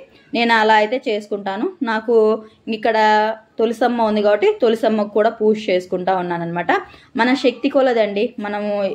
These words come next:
శక్తి కొలది మనం పూజ అనేది మనము భక్తితో చేసుకోవాలి అంతే.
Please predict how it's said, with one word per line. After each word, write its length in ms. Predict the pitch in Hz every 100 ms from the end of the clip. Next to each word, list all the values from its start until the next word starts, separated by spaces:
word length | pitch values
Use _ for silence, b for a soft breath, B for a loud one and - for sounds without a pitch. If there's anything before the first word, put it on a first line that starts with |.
| -
శక్తి 240 | 202 190 220
కొలది 400 | 214 196 185 370 - B B -
మనం 160 | 240 247 233
పూజ 260 | 247 285 285
అనేది 420 | 277 240 226 226 453 _ _ _ _ -
మనము 320 | 220 214 214 202 208 b b b - - 208
భక్తితో 400 | 214 - 254 254 247
చేసుకోవాలి 580 | 214 208 - 196 185 185
అంతే. 260 | 180 196